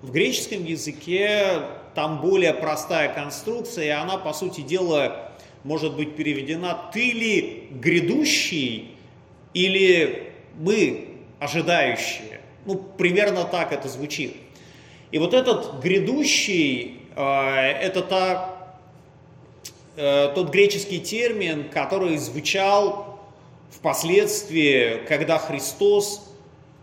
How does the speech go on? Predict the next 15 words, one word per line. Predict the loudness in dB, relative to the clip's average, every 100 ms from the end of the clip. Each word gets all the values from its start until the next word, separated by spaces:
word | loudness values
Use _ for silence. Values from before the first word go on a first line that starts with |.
| -10
э, | -2 0 0
сидя | -2 -2 0
на | 0
молодом | 2 2 2 2 0
осле, | -2 -4 -4 -2 0 0
въезжал | -2 -6 -2 0 2 0
в |
Иерусалим, | -4 -6 -4 -2 -2 -2 -2 -4
и | -4
люди | -2 -2
воспевали | -4 -6 -8 -4 0 0 2
осанну | 0 -4 -4 -2 -2 -2 -2 -2 -4 -6 -16 -20 -20 -20 -18 -4
и | -2 2 4 2 0
пели: | 2 4 4 6 4 4 -2 -12 -16
«Благословен | -6 0 2 2 -2 0 0 0 0 -2 -6